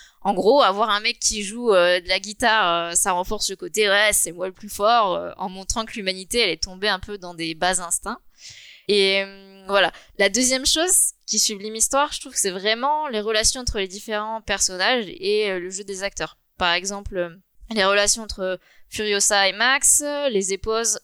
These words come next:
les, pardon, les épouses entre elles et avec, euh, Nux, ou encore le clan des femmes nomades à la fin qui intervient à la fin du film.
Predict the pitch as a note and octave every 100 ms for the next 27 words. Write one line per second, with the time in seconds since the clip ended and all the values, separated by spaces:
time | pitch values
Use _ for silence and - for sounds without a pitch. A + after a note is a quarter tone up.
0 | - G#3+ G#3 - F#3 F3 F3 E3+ E3+ E4
1 | G4 F4 D#4+ A3+ E3+ - - - - G#3+
2 | - C4 A#3+ A3+ - _ F#3+ G3+ F#3 F3
3 | F3+ G3 F3 F3+ B3 - - - - _
4 | _ _ - C4+ D4 A3 G#3 B3+ B3+ A#3+
5 | G3 A#3 A#3 B3 A3+ F#3+ G3 A3+ G3+ G3+
6 | G3 G3 F3+ D#3 - G3+ G#3 F3+ D#3+ E3
7 | E3 F#3 E3+ D#3+ D#3+ F#3+ E3 - C4+